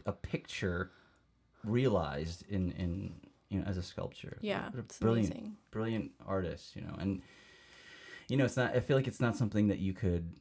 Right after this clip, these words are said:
Speaker 1: you could mess up while you're <laughs> doing it. You know?
Speaker 2: Right.
Speaker 1: Can you imagine? Like, he just
Speaker 2: N-, I, yeah, I don't know. It's amazing.
Speaker 1: Yeah, and the rest of that museum was great. I think
Speaker 2: Yeah.
Speaker 1: it was, um,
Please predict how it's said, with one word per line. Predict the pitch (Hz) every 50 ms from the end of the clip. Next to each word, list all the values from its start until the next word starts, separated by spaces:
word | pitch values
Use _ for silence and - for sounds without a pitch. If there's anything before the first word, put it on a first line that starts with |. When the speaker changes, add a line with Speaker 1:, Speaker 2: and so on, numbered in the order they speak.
| _ -
Speaker 1:
you | 92 92 92
could | - 95 82
mess | 87 87 85 85 - -
up | - - - - - - - - _ -
while | 98 85 80
you're | 78 76
<laughs> | 71
doing | 69 - - - - - - - - - 87
it. | - -
You | - 87 - 226
know? | 233
Speaker 2:
Right. | 240 180 196
Speaker 1:
Can | - 180
you | 113 123
imagine? | 113 95 85 90 95 95 104 101 95
Like, | 87 90 92 - -
he | 101
just | 92 - 101 92 - - - _ - - - - - - -
Speaker 2:
N-, | 208 196 196 190 196 -
I, | 190 190
yeah, | 196 196 190 190 214 233 214
I | 196 180 180
don't | 185 196 214
know. | 208 190 208 214 196 - - 196 180 _ _ _ _ _ _ _ - - - - - - -
It's | - -
amazing. | 196 196 185 185 190 196 - - - 185 202 202 - - _ _
Speaker 1:
Yeah, | - 156 143 135 131
and | 131 131 131
the | 131
rest | 135 151 143 - -
of | 113
that | 104 - -
museum | 87 92 90 - 90 85 85 85
was | 85 -
great. | - - 82 82 82 82 80 - - _ -
I | 87 90
think | 87 262 262
Speaker 2:
Yeah. | - 95 - 196 190 -
Speaker 1:
it | 95 - -
was, | 92 90 87 87 - - 92
um, | 90 87 85 80 80 80 82 78